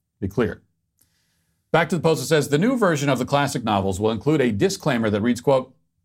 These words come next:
'The book was written at a time when terms and attitudes that might be considered offensive by modern readers were commonplace.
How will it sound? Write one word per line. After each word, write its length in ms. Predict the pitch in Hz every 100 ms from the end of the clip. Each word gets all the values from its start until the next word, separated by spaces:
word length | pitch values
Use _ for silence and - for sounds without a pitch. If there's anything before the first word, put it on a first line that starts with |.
| _ _ _ _ _ - -
'The 160 | 127
book 220 | 165 240 240
was 160 | 175
written 240 | 147 127 123
at 100 | 120
a 40 |
time 400 | - 113 101 98
when 120 | 95
terms 380 | 95 170 175 147
and 100 | 117
attitudes 460 | 107 101 98 92 82
that 140 | 98
might 160 | 180 214
be 80 |
considered 340 | 190 160 170 160
offensive 420 | 139 95 87 90
by 120 | 92
modern 360 | 95 117 139 110
readers 380 | 95 95 90 -
were 100 | 98
commonplace. 680 | - 87 90 82 80 85